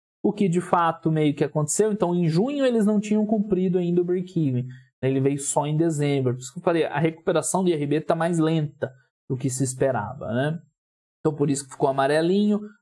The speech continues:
mas já atingiu agora em dezembro. Agosto, menos <laughs> deficitário que julho.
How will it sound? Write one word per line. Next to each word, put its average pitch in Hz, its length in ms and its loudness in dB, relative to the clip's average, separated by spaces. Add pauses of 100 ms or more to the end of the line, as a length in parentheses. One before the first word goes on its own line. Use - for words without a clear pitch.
mas 170 340 2 (100)
já 151 280 2
atingiu 160 440 0
agora 156 240 0
em - 20 0
dezembro. 139 460 0 (420)
Agosto, 165 460 2
menos 160 260 2
<laughs> - 160 -20
deficitário - 500 -2
que 151 220 -2
julho. 156 320 0